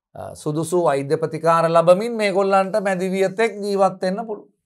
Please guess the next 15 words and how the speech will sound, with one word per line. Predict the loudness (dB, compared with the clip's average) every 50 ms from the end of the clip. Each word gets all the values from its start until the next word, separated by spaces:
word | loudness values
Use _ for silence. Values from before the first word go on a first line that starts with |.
| _ _ _ _ _ _ _ _ _ _ _ _ _ _ _ _ _ _ _ _ _ _ _ _ _ _ _ _ _ _ _ _ _ _ _ _ _ _ _ _ _ _ -14
සුදුසු | -10 -10 -10 -8 -6 -4
වෛද්‍ය | -4 -4 -4 -4 -6
ප්‍රතිකාර | -6 -6 -6 -8 -4 -2 -2 -2 -2 -2
ලබමින් | -4 -4 -4 -4 -6 -6 -6 -6
මේ | -6 -4 -4 -6 -8 -12 _ _ _ _ _ _ _ _ _ _ _ _ _ _ -12
අන | -10 -8 -6
ඩවුන් | -4 0 0 2 0 0 -4
සහ | -4 -4 -2 0 0
ලක්ෂණය | 0 -2 -4 -4 -6 -6 -6 -6 -6 -8
තියෙන | -8 -6 -6 -4 -4 -4 -6 -8 -10 _ -8
අයට | -6 -4 -2 -2 0 -2 -2 -2 -4 -8 _ -12
ජීවත් | -10 -6 -4 -2 -4 -4 -4 -6
වෙන්න | -8 -8 -8 -10 -12 -14 _ _ _ _ _
පුළුවන්කම | -8 -6 -4 -4 -6 -6 -6 -6 -6 -6 -6 -8
තියෙනවා. | -10 -12 -14 -14 _